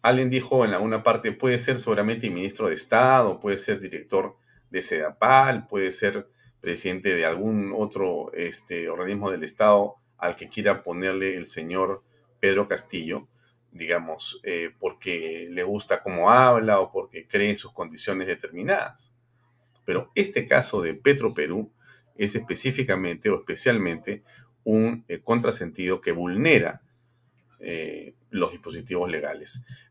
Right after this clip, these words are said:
Lo ha dicho el día de hoy, eh, en su cuenta en Twitter el congresista Alejandro Cabero. Él ha enviado una carta dirigida a Mirta, eh, a María del Carmen Alba Prieto, en el sentido,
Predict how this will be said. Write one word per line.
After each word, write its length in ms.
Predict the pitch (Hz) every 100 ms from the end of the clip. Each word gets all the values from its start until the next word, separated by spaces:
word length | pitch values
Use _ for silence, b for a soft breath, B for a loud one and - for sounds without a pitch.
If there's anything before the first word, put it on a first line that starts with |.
| -
Lo 200 | 107 147
ha 80 | 214
dicho 520 | 165 - 151 151 -
el 160 | 101 92
día 220 | 117 123
de 220 | 117 92
hoy, 360 | 101 107 117 - -
eh, 480 | 87 80 80 80 _ _
en 160 | 98 87
su 220 | - -
cuenta 320 | 113 117 117
en 160 | 85 80
Twitter 440 | 98 95 98 92 -
el 160 | 85
congresista 800 | 82 82 78 76 - 101 - 101
Alejandro 640 | 110 - 82 80 104 104 104
Cabero. 440 | 80 95 82 76 -
Él 140 | 143
ha 40 | 139
enviado 540 | 92 90 135 131 87
una 340 | 76 87 82 -
carta 340 | 76 - _ _ _ _ _ _ _ _ _ _
dirigida 800 | 87 90 - 127 120 92 101 b b b b
a 120 | 85 85
Mirta, 640 | 95 92 - 101 101 - -
eh, 600 | 87 80 78 78 82 82
a 80 | 90
María 220 | 95 117
del 120 | 110
Carmen 400 | 107 107 110 110 110
Alba 320 | 104 98 -
Prieto, 500 | 87 82 - - - b b b -
en 140 | 95
el 100 | 87
sentido, 720 | - 80 80 101 101 120